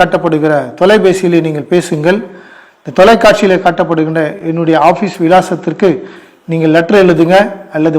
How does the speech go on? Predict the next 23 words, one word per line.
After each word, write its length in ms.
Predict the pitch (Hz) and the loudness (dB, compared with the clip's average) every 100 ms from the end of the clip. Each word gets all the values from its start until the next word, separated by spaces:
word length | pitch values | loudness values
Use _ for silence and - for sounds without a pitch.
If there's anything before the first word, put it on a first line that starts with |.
| 156 | -2
மணி 140 | 180 196 | 2 2
ஆர்டர் 240 | 175 165 | 2 0
பண்ணுங்க. 300 | 160 160 156 208 - - - | -4 -2 0 0 -2 -18 -18
உடைய 160 | - 151 - | -8 -6 0
பணங்களை 460 | 180 214 190 185 160 - - - _ _ _ _ _ - | 2 4 4 4 2 -2 -14 -20 _ _ _ _ _ -6
வர 160 | 156 202 214 | 0 4 4
முடியாதவர்கள், 720 | 196 208 208 196 175 170 180 160 - - - _ _ _ | 2 4 4 4 2 2 0 -2 -6 -20 -20 _ _ _
நேரடியாக 580 | 170 196 202 196 202 196 - | 0 2 4 4 4 4 0
சென்று 200 | 175 170 190 | -4 -2 2
சேவை 240 | 202 196 196 | 4 2 0
செய்ய 140 | 185 165 170 | -2 0 2
முடியாதவர்கள், 680 | 190 180 165 160 156 185 - - - _ _ _ _ _ _ _ - | 2 4 2 0 0 -2 -4 -10 -20 _ _ _ _ _ _ _ -14
Google 420 | 156 170 196 185 190 | -2 2 4 4 2
Pay, 140 | 190 220 - - 147 | 2 2 -2 -10 2
பேங்க் 260 | 180 196 185 | 2 2 -2
அக்கவுண்ட்டில் 420 | - 170 160 170 147 | 0 -2 2 0 0
உங்களுடைய 340 | 156 151 147 147 160 | -4 -4 -2 0 2
உதவிகளை 420 | 190 190 170 170 160 | 4 4 4 2 0
நீங்கள் 240 | 151 135 | -4 -4
கொடுங்கள். 400 | 160 170 160 185 - - - - _ _ 160 | 0 0 2 0 -2 -16 -20 -20 _ _ -4
அந்த 120 | 160 165 | -2 2
பணத்தின் 380 | 202 220 208 190 | 2 4 0 2
மூலமாக 440 | 180 170 170 180 | 0 2 2 2